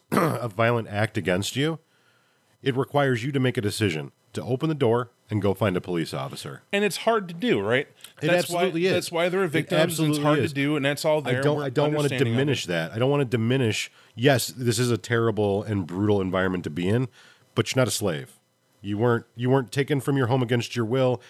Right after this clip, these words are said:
Speaker 1: and chained down and required to pick cotton.
Speaker 2: And back to the original point, where she had a wholesome family, where she was, b-, even by her own admittance, she just didn't like the rules that they put on her, and when she hit seventeen, decided she couldn't wait a year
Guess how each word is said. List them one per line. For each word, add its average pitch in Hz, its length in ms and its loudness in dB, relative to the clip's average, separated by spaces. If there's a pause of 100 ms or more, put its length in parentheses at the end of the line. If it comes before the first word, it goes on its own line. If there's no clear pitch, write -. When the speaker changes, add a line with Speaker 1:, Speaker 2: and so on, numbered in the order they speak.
(120)
Speaker 1:
and 107 180 2
chained 117 380 0
down 110 320 2
and 107 180 -2
required 95 480 0
to - 120 -10
pick - 200 -6
cotton. 80 360 -8
Speaker 2:
And 165 120 0
back 175 200 4
to - 80 -6
the 151 100 2
original 139 360 0
point, - 380 -2
where 131 120 -2
she - 140 0
had 123 100 2
a 117 60 -2
wholesome 143 360 0
family, 123 420 -2 (200)
where 127 140 0
she 151 140 -2
was, 113 360 0 (720)
b-, 131 120 -10
even 156 200 0
by 147 120 2
her 139 180 0
own 156 80 0
admittance, 123 400 -2
she 139 140 0
just 131 200 -2
didn't 135 200 2
like 127 180 0
the 170 100 -2
rules 131 500 -2 (380)
that 123 140 2
they 160 100 2
put - 180 -2
on 117 180 0
her, 113 260 -2 (100)
and 120 160 0
when 113 80 2
she 117 160 -2
hit 127 360 0
seventeen, 123 600 0 (480)
decided 123 400 0
she - 100 -2
couldn't 190 220 -2
wait 208 160 0
a 131 40 0
year 107 280 -2